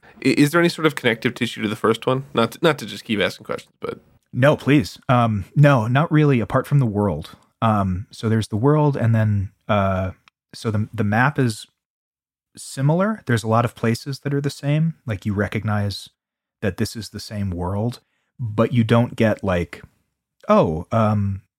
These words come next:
Speaker 2: Ulberich, the warrior from the first game, he was here and he did this, and that's why this happens." It's not, it's not, it's more like Final Fantasy in the sense that they're each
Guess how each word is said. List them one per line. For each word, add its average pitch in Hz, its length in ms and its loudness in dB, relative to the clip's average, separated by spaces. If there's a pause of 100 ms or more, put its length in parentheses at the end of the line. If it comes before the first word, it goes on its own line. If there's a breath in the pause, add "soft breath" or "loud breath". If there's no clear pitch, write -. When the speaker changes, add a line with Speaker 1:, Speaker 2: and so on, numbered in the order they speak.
(220)
Speaker 2:
Ulberich, 110 600 0 (140)
the 113 80 -2
warrior 110 440 2
from 107 160 -6
the 98 80 -4
first - 320 -2
game, 78 420 -4
he 202 180 2
was 131 200 -2
here 73 400 -6
and 92 100 -4
he 147 140 4
did 113 220 -4
this, - 480 -6 (160)
and 98 160 -2
that's 160 240 0
why 85 180 2
this 185 180 2
happens." - 500 -4 (800)
It's 113 220 -2
not, 123 340 2
it's 113 160 -2
not, 127 200 -2
it's 127 140 0
more 160 200 6
like 175 160 2
Final 139 260 2
Fantasy 92 600 -6 (280)
in 110 120 -2
the 101 80 -2
sense 104 340 -8
that 90 280 -4 (760)
they're 107 220 0
each - 380 0